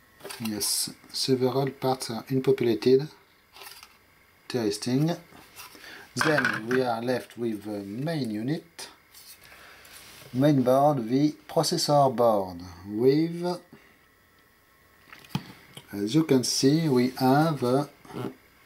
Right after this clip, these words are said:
Zilog Z eight four zero zero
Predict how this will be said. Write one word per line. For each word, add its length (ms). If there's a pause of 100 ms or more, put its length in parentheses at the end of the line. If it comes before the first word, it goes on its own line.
(580)
Zilog 600 (600)
Z 380 (600)
eight 220
four 320
zero 260
zero 460